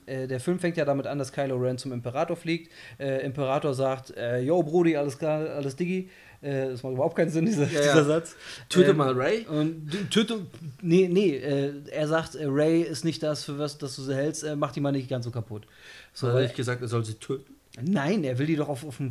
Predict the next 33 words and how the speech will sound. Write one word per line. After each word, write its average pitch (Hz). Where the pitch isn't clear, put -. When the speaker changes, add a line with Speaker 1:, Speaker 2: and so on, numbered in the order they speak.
Speaker 1:
auf 143
dem 127
Thron 170
haben. 123
Speaker 2:
Ja, 131
das 123
ist 147
ja 135
sein 123
Plan, 170
aber 135
er 117
hat, 147
glaub 139
ich, 127
gesagt, 139
du 135
sollst 127
sie 120
töten. 143
Speaker 1:
Ich 127
glaube 139
nicht. 175
Ich, 127
ich 156
glaube, 143
Kylo 185
hat 135
gesagt, 120
er 123
will 131
sie 123
töten. 117